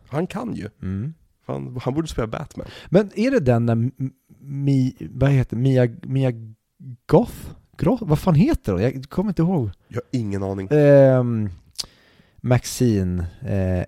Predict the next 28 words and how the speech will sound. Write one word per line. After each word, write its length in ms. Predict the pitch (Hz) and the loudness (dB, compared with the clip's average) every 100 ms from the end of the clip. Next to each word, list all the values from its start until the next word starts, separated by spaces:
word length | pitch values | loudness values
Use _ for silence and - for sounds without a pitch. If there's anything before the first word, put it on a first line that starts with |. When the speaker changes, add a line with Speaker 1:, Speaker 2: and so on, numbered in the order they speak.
| 135 | 0
Speaker 2:
X. 520 | 107 _ - - - - - 82 71 69 _ | 0 _ -12 -12 -12 -16 -20 -20 -20 _ _
Speaker 1:
Ja, 160 | 113 135 | -4 -2
Mia 180 | 123 107 | -2 -2
Goth. 220 | - - _ _ _ _ _ _ | -6 -20 _ _ _ _ _ _
Speaker 2:
Visst 180 | 123 151 | 0 0
heter 140 | 247 | 2
hon 140 | 104 85 | -2 0
Goth? 260 | - - - | -2 -2 -6
Speaker 1:
Ja. 180 | 101 98 - | -6 -6 -2
Speaker 2:
Det 120 | 120 | 0
låter 240 | 160 165 | 0 -2
konstigt 320 | 139 170 135 156 | -4 -4 -4 -4
när 60 | |
jag 60 | 131 | -6
säger 260 | - 143 113 | -2 -2 0
det 200 | 104 101 | 0 -2
out 160 | 104 | -4
loud. 300 | 127 - - - | -6 -8 -10 -14
Speaker 1:
Ja. 160 | 104 107 120 _ 143 151 123 | -14 -14 -16 _ -10 -4 -2
Speaker 2:
Hon 240 | 151 247 214 | 0 0 -2
spelar 400 | - 156 98 98 | -4 -2 0 0
väl 160 | 110 | -2
hans 260 | - 87 90 | -4 -8 -8
dotter 500 | 110 - _ - 277 | -6 -8 _ -8 -8
i 40 | |
den? 140 | - - | -8 -14
Speaker 1:
Jag 100 | - | -18
har 60 | - | -18